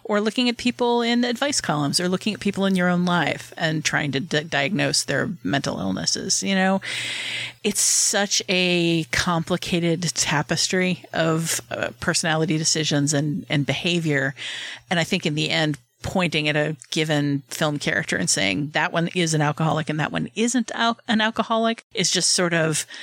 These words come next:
like, A, splitting the, the kind of hairs that I find pretty boring in terms of what exactly, what genre is this? Um, what, what can we rule it out of? What can we,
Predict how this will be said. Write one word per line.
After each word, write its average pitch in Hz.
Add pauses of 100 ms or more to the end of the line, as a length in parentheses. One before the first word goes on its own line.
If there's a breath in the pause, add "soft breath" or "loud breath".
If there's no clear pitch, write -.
(600 loud breath)
like, 190
A, 247
splitting 190
the, 165
the 175
kind 175
of -
hairs 151
that 147
I -
find 143
pretty 139
boring 147
in 147
terms 147
of 135
what 175
exactly, 214
what 202
genre 151
is -
this? - (100)
Um, -
what, 170 (100)
what 170
can 175
we 165
rule 160
it 151
out 139
of? 160
What 165
can 147
we, -